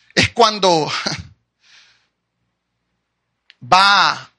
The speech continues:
a bendecir a, a sus hijos Jacob y va a buscar precisamente, manda a llamar a José.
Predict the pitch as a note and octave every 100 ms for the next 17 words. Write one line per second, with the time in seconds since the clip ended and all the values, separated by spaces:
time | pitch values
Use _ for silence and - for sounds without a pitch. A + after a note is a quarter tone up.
0 | _ F3 E3+ F3 E3+ D#3+ D3 A3 A#3 F#3
1 | - E3 D#3 C#3+ A#3+ A#3+ F3 C#3 - -
2 | - _ _ _ - E3 A#3 B3 C#3+ G2+
3 | _ _ _ _ _ _ _ _ _ _
4 | _ - E3+ F3+ A3+ B3+ A3+ - A3+ B3
5 | B3+ G3+ G#3+ A#3 A3 G#3 G3+ - D#4+ E3
6 | E3 E3+ G#3+ A#3+ A#3 F#3+ G3 E4 F4+ E3+
7 | - A#3+ G2